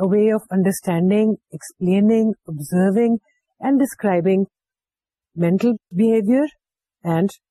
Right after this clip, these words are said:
behavior in general and mental processes according to their own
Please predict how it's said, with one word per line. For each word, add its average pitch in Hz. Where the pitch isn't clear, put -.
behavior 180
in 180
general 175
and 190
mental 151
processes 220
according 240
to 277
their 254
own 277